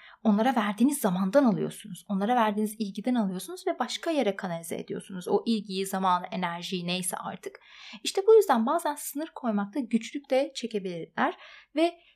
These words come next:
sınır koyunca da çatışmaya maruz kalabilirler ve bu çatışmalar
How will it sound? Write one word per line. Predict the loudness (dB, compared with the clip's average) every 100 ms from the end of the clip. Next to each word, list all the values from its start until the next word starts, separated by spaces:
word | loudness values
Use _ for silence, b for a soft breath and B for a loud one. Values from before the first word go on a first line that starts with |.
| _
sınır | -4 0 4 4
koyunca | 4 -2 2 2 2 0
da | 0 -2
çatışmaya | -4 -4 -2 -2 -2 2
maruz | 2 0 -6 -8
kalabilirler | -8 -6 -6 -8 -2 -2 -2 -4
ve | -2
bu | -4
çatışmalar | -2 -6 -6 -6 -2 -2